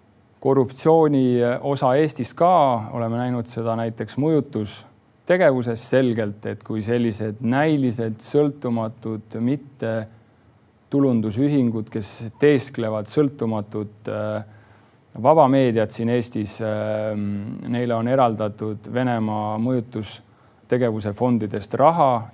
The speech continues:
igakuiselt, see nii oli. Ja, ja kui see raha varastati ära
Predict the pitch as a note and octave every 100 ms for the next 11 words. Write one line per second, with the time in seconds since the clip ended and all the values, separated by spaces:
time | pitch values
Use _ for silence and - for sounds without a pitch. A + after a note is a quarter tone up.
0 | - A#2 A2 A2 D#3 C#3 A2+ A2 G#2+ -
1 | - - A2 A2 B2 D#3+ C3 A2 - -
2 | _ _ _ _ _ - A2 A2 A2+ A2+
3 | A2 A2+ A2 A2+ - C#3 A#2+ G#2+ B2+ A#2
4 | C#3+ C#3 D3+ D#3+ B2+ D3 C#3+ A2+ A#2 A2+
5 | F#3+ C#4 F3+